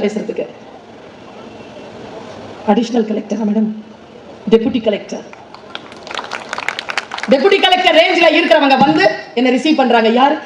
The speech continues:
"நல்லா பேசுறாளே இந்த பொண்ணுன்னு பா-, சொன்னவங்க டெபுட்டி கலெக்டர்." நல்லா பேசின பொண்ணு அங்க காலேஜ்ல பேசினா, இன்னைக்கு உலகத்துக்கு முன்னால் பேசுவதற்காக விமானத்திலிருந்து வந்து இறங்குகிறார். யார் எப்பொழுது சந்திப்போம் என்று தெரியாது. உங்களையும் நான் சந்திப்பேன் ஒரு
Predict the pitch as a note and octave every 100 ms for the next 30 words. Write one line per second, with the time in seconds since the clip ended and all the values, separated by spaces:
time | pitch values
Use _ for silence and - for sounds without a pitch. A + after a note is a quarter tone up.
0 | - B3+ D#4 C#4+ A#3+ A3+ G#3+ G#3+ G#3+ A#3
1 | C4 C4+ A3+ F#3+ - A#3+ C4 G#3+ G3+ G3+
2 | - - - - - - - - - -
3 | - - - - - G#3+ C4+ C4+ A3+ -
4 | G#3+ G#3 - - - - - A3+ C4 C4+
5 | A#3 A3+ G#3+ G#3 G3 F#3+ G3 - - G#3+
6 | G#3+ B3+ B3 A3 G3+ G3 G3 F#3+ - A3
7 | G#3+ A3 A#3+ B3+ A3+ A3+ A3 A3 G#3+ G#3+
8 | A3 G#3 A3 A3 G#3+ G#3 G3+ G3+ F#3+ F#3
9 | G#3 G#3 G3+ G#3 A3 G#3 F#3+ - - -
10 | - G3+ A#3+ D4+ D#4 - D#4+ D#4+ D4+ C#4+
11 | D#4 D4 C#4+ B3 B3 C#4 B3 A#3 G3 -
12 | - - - - - - C4 D#4+ E4 E4
13 | C#4+ A#3+ C4+ D4+ C4 G#3+